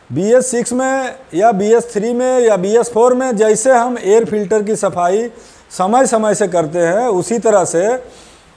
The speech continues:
यहाँ पे डीपीएफ़ फिल्टर की सफाई पहले ईसीएम करेगा, या तो operator करेगा, या फिर workshop में जाके स-, करना है। तो ये इस तरह से हमारा after treatment system की सफाई का program इस तरह से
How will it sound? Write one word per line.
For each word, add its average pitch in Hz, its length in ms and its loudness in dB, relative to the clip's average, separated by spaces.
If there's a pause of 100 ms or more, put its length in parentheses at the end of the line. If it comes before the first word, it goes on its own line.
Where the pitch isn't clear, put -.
(160)
यहाँ 190 280 0
पे 247 460 0 (360)
डीपीएफ़ 214 440 0
फिल्टर 226 420 0
की 226 160 -2
सफाई 185 520 -2 (220)
पहले 202 260 2
ईसीएम 208 420 0
करेगा, 233 420 2
या 170 200 0
तो 175 240 -2
operator 202 420 -2
करेगा, 233 440 2
या 202 200 0
फिर 247 260 -4 (300)
workshop 202 440 0
में 208 140 -4
जाके 196 280 0
स-, - 100 -8
करना 170 340 -4
है। - 80 -4 (680)
तो 220 260 4
ये 214 220 4
इस 208 280 -2
तरह 240 200 0
से 254 320 -2 (300)
हमारा 196 320 0
after 214 380 0
treatment 208 460 -4
system 226 440 -4
की 233 180 -4
सफाई 196 480 0
का 220 240 2 (760)
program 196 460 2
इस 202 160 -4
तरह 226 180 0
से 226 260 2